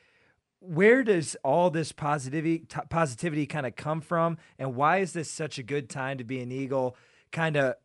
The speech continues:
what's the recruiting pitch right now as you're talking to high school kids? Like, why is right now such a good time to be a part of this program? And I think you touched on it a little bit with your staff just now, too.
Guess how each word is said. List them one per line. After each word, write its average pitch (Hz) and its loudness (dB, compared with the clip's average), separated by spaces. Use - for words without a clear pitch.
what's 180 0
the 185 4
recruiting 160 0
pitch 143 -6
right 127 -2
now 123 -4
as 120 -4
you're 131 -4
talking 135 -2
to 120 -4
high 131 -4
school 127 -6
kids? 123 -6
Like, 143 -4
why 160 4
is 180 2
right 151 0
now 131 -2
such - -4
a 143 -6
good 123 -4
time 120 -6
to 151 -6
be 160 -2
a 143 -2
part 147 -2
of 123 -10
this 127 -8
program? 131 -4
And 151 -4
I 175 -2
think 175 -4
you 143 -4
touched 156 -6
on 131 -4
it 123 -6
a - -6
little 120 -6
bit 120 -4
with 113 -10
your 110 -8
staff 120 -6
just 113 -12
now, 104 -10
too. 101 -14